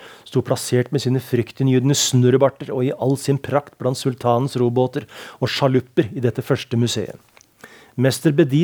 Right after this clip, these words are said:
brukte tre, gips, bivoks og skinn fra gaseller,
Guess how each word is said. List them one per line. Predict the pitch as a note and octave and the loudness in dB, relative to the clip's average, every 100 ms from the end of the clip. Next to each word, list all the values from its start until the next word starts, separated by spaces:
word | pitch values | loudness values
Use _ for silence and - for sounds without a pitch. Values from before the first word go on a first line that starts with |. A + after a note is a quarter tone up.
| E3+ | 2
brukte | C#3+ - | 0 -2
tre, | - - B2+ F3+ G#3+ _ _ - | -6 -2 0 -2 -8 _ _ -2
gips, | C#3 - - - - - | -2 -2 -6 -8 -12 -10
bivoks | G#2+ A#2 A#2 B2+ F3+ - - | -4 -2 0 -2 -4 -6 -8
og | - | -8
skinn | - A#2 E3+ - | -4 -4 -4 -4
fra | A#2 A#2 | -4 -2
gaseller, | D3 - F#3+ B2 A2+ | -4 -4 -4 -4 -8